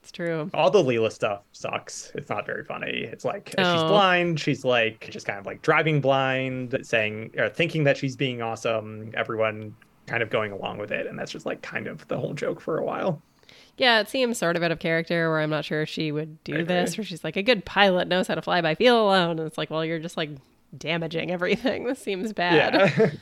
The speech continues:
Speaker 2: <laughs> Yeah.
Speaker 1: So, yeah. And so this manifests in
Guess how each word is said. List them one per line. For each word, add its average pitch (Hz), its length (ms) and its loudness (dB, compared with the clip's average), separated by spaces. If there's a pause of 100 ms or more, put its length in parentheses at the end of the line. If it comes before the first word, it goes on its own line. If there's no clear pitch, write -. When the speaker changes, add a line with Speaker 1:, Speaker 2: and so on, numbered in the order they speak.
(240)
Speaker 2:
<laughs> - 280 -20
Yeah. - 280 -6
Speaker 1:
So, - 80 -10 (640)
yeah. 135 140 -16 (600)
And 190 600 2
so 180 720 0
this 175 320 -4
manifests 165 560 0
in 151 580 -2